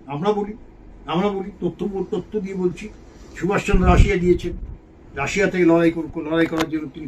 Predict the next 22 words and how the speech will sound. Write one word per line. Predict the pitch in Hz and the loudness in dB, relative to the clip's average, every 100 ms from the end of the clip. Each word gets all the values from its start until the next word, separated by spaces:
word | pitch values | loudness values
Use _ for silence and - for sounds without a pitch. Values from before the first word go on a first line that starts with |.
| - | -14
প্রস্তুতি | 143 - 143 | -16 -12 -10
নিচ্ছিলেন। | 147 139 - 143 139 - - - - - - - | -10 -10 -10 -12 -12 -20 -20 -20 -20 -20 -20 -8
সাইবেরিয়ার | - 165 160 170 170 165 | 2 4 6 6 6 4
ওমস্ক | 190 226 - | 4 4 4
শহরে | - 180 170 | 0 0 0
তার | 165 156 | -2 -6
দূতাবাস | 135 143 147 170 - | -6 -4 -4 -6 -8
ছিল | 147 156 - | -10 -10 -10
আজেরিন | 143 143 156 151 | -10 -8 -10 -10
সরকারের। | 147 139 135 139 - - - - - - - | -10 -10 -12 -14 -20 -20 -10 0 0 0 0
এইসব | 170 208 208 | 0 0 -2
তো | |
আমরা | 220 202 | -4 -2
বলি। | 185 202 123 - - - - - | 0 -2 -4 -12 -20 -20 -14 -4
তো | |
ইতিহাসটা | 180 233 247 - - | 0 4 2 0 -6
কতটুকু | 190 262 339 359 | 2 6 8 8
আমরা | 359 339 | 8 8
জানলাম, | 262 202 214 226 196 160 | 6 6 8 6 6 2
কতটুকু | 180 180 254 294 269 | -4 -2 0 2 0
উদ্ধার | 180 202 - | 2 0 0
করলাম? | 190 160 131 | -6 -6 -6